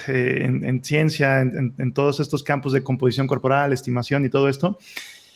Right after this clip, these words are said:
pues, ¿cuál dirías que es el hallazgo que te ha parecido a ti, en lo personal,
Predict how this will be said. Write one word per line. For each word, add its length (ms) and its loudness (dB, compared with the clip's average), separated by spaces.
pues, 160 0
¿cuál 160 4
dirías 240 4
que 80 4
es 80 2
el 100 6
hallazgo 680 6
que 100 2
te 100 -4
ha 120 0
parecido 540 4
a 220 0
ti, 380 -2
en 100 2
lo 140 4
personal, 600 2